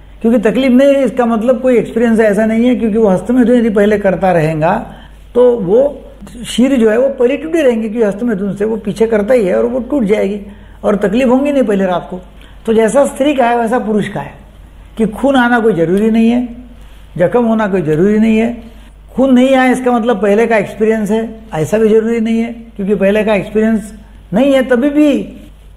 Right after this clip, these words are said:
वो जो नस है वो टूटी हुई रह सकती है, क्योंकि हस्तमैथुन में टूटी है वो। तो ऐसा कुछ हो गया तो फिर दो चार दिन सेक्स मत करो, क्योंकि तकलीफ हो जाएंगी, और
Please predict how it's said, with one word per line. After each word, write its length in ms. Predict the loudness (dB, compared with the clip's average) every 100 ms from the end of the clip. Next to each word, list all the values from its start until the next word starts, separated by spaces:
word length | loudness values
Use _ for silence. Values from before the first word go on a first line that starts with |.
| -2
वो 580 | 2 2 2 -2 -8 -20 -20 -6
जो 120 | 0 2
नस 260 | 2 2
है 60 | 0
वो 120 | 0
टूटी 300 | 0 -2 0
हुई 360 | 0 -2 -4 -12 -6
रह 140 | -4
सकती 300 | -4 -8 -12
है, 60 | -16
क्योंकि 260 | -10 -2 0
हस्तमैथुन 460 | 0 0 -2 -2
में 140 | -2 -2
टूटी 300 | -4 -4 -2
है 80 | -2
वो। 140 | -6 -16 -20 -20 -14
तो 140 | -2 0
ऐसा 180 | 2
कुछ 200 | 0 0
हो 120 | 0 2
गया 200 | 2 0
तो 160 | -2 -4 -6 -8
फिर 100 | -4
दो 140 | 0 2
चार 200 | 2 2
दिन 280 | 2 0 -2 -6 -12 -20 -20 -12
सेक्स 340 | -2 -2 0
मत 200 | 0 0
करो, 200 | 0 0 0 -6 -20 -20 -20 -18 -8
क्योंकि 160 | -4
तकलीफ 280 | -2 0 2
हो 100 | 4
जाएंगी, 260 | 2 0 0
और 280 | 0 -2 -8